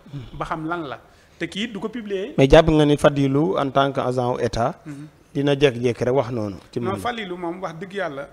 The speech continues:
Speaker 1: Mhm.
Speaker 2: Gëm naa ko.
Speaker 1: Gëm nga ko.
Speaker 2: Ndax gone la, te yàgg na faa liggéeyee. Kon nag, bu gisee ay dossiers, càmbar dossiers yi, xool ko, moom si këyit yi lay sukkandiku.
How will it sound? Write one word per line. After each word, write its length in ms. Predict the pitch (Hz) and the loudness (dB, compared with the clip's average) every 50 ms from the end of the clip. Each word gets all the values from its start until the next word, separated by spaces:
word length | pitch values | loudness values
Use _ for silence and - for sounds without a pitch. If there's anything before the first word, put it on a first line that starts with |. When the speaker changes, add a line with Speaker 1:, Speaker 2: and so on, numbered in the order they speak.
| - - | -16 -14
Speaker 1:
Mhm. 120 | 117 107 | -12 -6
Speaker 2:
Gëm 180 | 151 190 185 175 | -4 -4 -4 -4
naa 140 | 151 127 110 | -6 -10 -12
ko. 60 | - - - _ _ _ _ _ _ _ _ _ _ _ _ - | -14 -16 -20 _ _ _ _ _ _ _ _ _ _ _ _ -8
Speaker 1:
Gëm 140 | 131 120 113 | -6 -6 -6
nga 80 | 107 101 | -8 -10
ko. 60 | 92 - _ _ - | -12 -14 _ _ -14
Speaker 2:
Ndax 180 | 160 151 - 160 151 | -12 -12 -12 -6 -4
gone 220 | 190 190 180 160 | -4 -2 -2 -4
la, 180 | 156 160 262 320 - - - _ _ _ _ _ _ _ | -4 -6 -8 -10 -12 -20 -20 _ _ _ _ _ _ _
te 80 | - 175 | -10 -8
yàgg 300 | 180 175 180 175 165 165 | -6 -6 -6 -6 -8 -10
na 80 | 170 147 | -10 -10
faa 140 | 151 147 | -10 -10
liggéeyee. 440 | 143 143 139 135 135 120 113 104 - - _ _ _ _ _ _ _ _ _ _ | -10 -12 -12 -12 -10 -10 -10 -12 -16 -20 _ _ _ _ _ _ _ _ _ _
Kon 120 | - 160 165 | -8 -6 -6
nag, 120 | 165 160 | -6 -6
bu 80 | 160 196 214 | -8 -8 -8
gisee 200 | 247 - 226 190 | -6 -6 -6 -6
ay 140 | 190 175 165 | -6 -6 -6
dossiers, 460 | 170 160 - 170 156 151 151 151 - - | -8 -8 -8 -8 -8 -8 -10 -12 -10 -8
càmbar 300 | - 208 208 196 190 180 | -6 -6 -4 -4 -6 -6
dossiers 320 | 165 170 180 - 170 160 147 | -6 -8 -8 -6 -6 -6 -6
yi, 60 | 156 | -8
xool 320 | - - - 220 196 175 160 | -10 -8 -4 -2 -2 -2 -2
ko, 100 | - 147 | -6 -8
moom 180 | 175 190 180 | -8 -8 -8
si 120 | - 208 165 | -8 -12 -10
këyit 320 | - - 262 226 214 196 | -8 -6 -4 -4 -4 -6
yi 60 | 202 | -6
lay 140 | 190 185 175 | -6 -6 -6
sukkandiku. 380 | - 180 - - 151 135 127 | -8 -10 -14 -14 -16 -16 -16